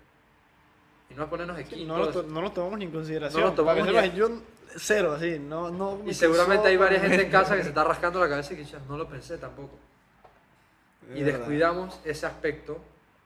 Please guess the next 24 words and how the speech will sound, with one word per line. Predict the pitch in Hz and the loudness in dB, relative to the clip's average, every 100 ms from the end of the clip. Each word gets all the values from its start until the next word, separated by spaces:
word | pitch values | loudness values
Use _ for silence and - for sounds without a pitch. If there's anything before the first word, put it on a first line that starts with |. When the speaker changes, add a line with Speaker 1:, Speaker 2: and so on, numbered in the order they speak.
| _ - | _ -16
Speaker 1:
el | 120 | -14
aspecto | 139 135 | -12 -10
más | 143 160 180 | -4 -2 -2
importante | 196 147 170 143 156 | -4 -10 -12 -12 -12
que | 151 | -14
tenemos, | 131 127 131 160 - _ | -14 -16 -16 -20 -20 _
que | 123 | -20
es | 120 131 | -18 -12
nuestra | 147 160 151 | -10 -10 -10
propia | 147 147 156 | -14 -14 -14
salud, | - 123 135 - - _ _ | -14 -14 -14 -16 -20 _ _
física | 135 147 151 170 165 - _ _ | -18 -18 -12 -12 -12 -18 _ _
y | 123 | -18
mental, | 117 117 135 | -16 -10 -10
por | 131 | -10
supuesto. | 120 113 117 - - _ _ _ _ _ _ _ _ _ _ _ 127 | -16 -20 -20 -20 -20 _ _ _ _ _ _ _ _ _ _ _ -20
Nos | 123 | -14
sacamos | 123 139 147 151 | -10 -6 -6 -8
de | 139 | -10
esa | 139 | -10
lista | 139 143 | -8 -10
por | 127 - | -12 -16
completo. | 117 117 - - _ _ _ _ _ _ _ _ _ - | -18 -18 -18 -20 _ _ _ _ _ _ _ _ _ -18
Speaker 2:
Hmm. | 147 | -16